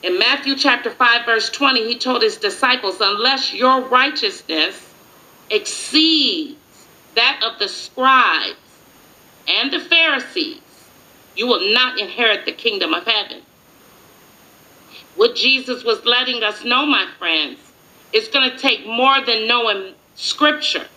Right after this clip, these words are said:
because that's what these men were always challenging Jesus with, the scriptures,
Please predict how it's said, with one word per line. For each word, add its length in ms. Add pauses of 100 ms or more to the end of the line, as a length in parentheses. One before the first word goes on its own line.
(360)
because 300
that's 260
what 160
these 280
men 440 (380)
were 200
always 640
challenging 920
Jesus 680
with, 300 (680)
the 120
scriptures, 880